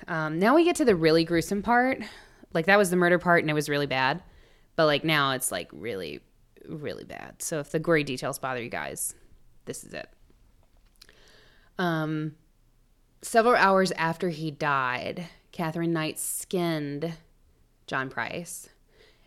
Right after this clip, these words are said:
and hung the pelt,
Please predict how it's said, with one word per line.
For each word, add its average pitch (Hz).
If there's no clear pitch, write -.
and 151
hung 180
the 156
pelt, -